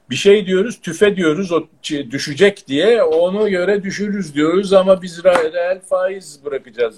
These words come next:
bir miktar diyoruz. Olmuyor. Çekirdek diyoruz, yukarı ç-, çekirdek nasıl olsa diyoruz düşüyor. E, çekirdek de düşmedi. E, cari açık bu sefer diyoruz. E, cari açık da düşmüyor.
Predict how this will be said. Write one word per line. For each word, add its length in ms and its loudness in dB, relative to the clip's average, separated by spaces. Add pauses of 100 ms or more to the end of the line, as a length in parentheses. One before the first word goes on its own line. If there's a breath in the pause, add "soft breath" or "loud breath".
bir 40 -20
miktar 540 -4
diyoruz. 320 -14 (460)
Olmuyor. 500 0
Çekirdek 600 -2
diyoruz, 380 -6
yukarı 300 0
ç-, 160 -18 (280 soft breath)
çekirdek 600 -2
nasıl 260 0
olsa 260 -4
diyoruz 400 -6
düşüyor. 480 2 (520)
E, 140 -8
çekirdek 600 2
de 160 -4
düşmedi. 540 -8
E, 120 0
cari 420 4
açık 320 -8
bu 40 -20
sefer 460 -8
diyoruz. 320 -18
E, 140 -4
cari 380 2
açık 260 -4
da 140 -12
düşmüyor. 420 -14